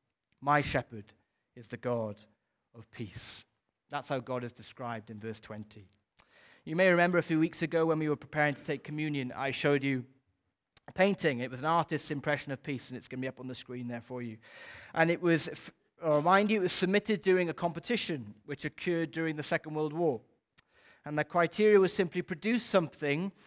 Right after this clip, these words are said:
that illustrates peace the best. And most of the paintings, of course, were sort of pastoral scenes, and they were sort of quiet countryside and all the rest of it. But, but this one was the winner. And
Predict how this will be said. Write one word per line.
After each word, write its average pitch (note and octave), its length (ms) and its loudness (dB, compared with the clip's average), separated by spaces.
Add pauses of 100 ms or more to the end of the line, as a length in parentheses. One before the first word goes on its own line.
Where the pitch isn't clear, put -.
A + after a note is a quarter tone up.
(220)
that E3+ 200 -2
illustrates F#3+ 600 0
peace - 440 -10
the E3+ 80 -8
best. - 580 -4 (1080)
And C3+ 120 -4
most F#3+ 220 6
of F3+ 60 -16
the E3 80 -4
paintings, E3 420 -4
of C#3+ 140 -8
course, D#3+ 280 -4
were D3 80 -6
sort C3+ 180 -6
of D3 100 -8 (320)
pastoral F#3 600 4
scenes, F3 460 -2
and C#3+ 100 -8
they C#3 40 -6
were C#3 180 -4
sort - 160 -14
of - 80 -20
quiet E3+ 380 -2
countryside D#3+ 560 -2
and D3+ 80 -8
all D#3 80 -4
the D3+ 80 -4
rest E3 180 0
of D3 60 -6
it. C3 120 -6
But, - 180 -4 (220)
but F3 200 0
this - 280 2
one E3+ 200 0 (340)
was D#3+ 160 -8
the F3+ 100 -2
winner. F#3 300 0 (1600)
And F#3 240 0